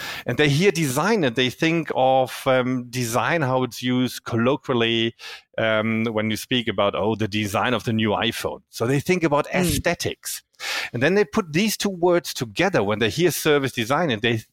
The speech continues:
Speaker 1: think they know what it means. And what they think what service design is, it's the aesthetics of how the waiter brings you your coffee.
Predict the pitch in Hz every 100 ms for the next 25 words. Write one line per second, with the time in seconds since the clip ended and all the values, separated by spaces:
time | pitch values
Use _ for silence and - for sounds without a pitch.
0 | - 285 277 - 135 127 127 131 120 113
1 | 101 104 131 92 - - - _ - -
2 | _ 127 135 143 143 131 214 233 202 139
3 | - 143 127 117 110 107 92 120 117 78
4 | - 127 - - 117 110 - - 175 -
5 | 196 - 113 117 117 113 101 113 123 110
6 | 104 98 98 92 - 73 -